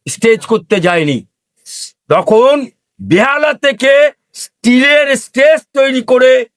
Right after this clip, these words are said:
জীবনতলাতে বসিয়ে কারেন্ট ভাবে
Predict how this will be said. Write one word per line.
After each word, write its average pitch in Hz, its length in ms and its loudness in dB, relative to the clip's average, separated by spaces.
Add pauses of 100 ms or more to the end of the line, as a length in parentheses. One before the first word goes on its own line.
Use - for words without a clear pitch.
(580)
জীবনতলাতে 240 880 0
বসিয়ে 220 800 0 (680)
কারেন্ট 285 460 -4
ভাবে 180 500 -2